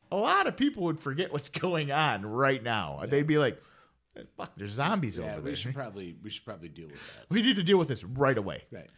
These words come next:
Speaker 1: So anyway, and it, they never even really specified how long the zombies were there for.
Speaker 2: All right. Well, here's the thing. So in the very beginning of the movie, which I didn't catch until I watched several other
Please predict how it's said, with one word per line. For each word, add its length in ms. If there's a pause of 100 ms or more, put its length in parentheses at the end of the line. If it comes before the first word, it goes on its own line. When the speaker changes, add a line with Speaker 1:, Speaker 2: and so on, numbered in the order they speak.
(220)
Speaker 1:
So 260
anyway, 500 (340)
and 220
it, 180
they 100
never 300
even 120
really 240
specified 540
how 180
long 360
the 100
zombies 400
were 100
there 260
for. 320 (200)
Speaker 2:
All 100
right. 320
Well, 440
here's 340
the 100
thing. 240 (960)
So 480 (160)
in 140
the 80
very 260
beginning 420
of 100
the 60
movie, 400 (180)
which 200
I 180
didn't 320
catch 460
until 300
I 120
watched 460
several 440
other 540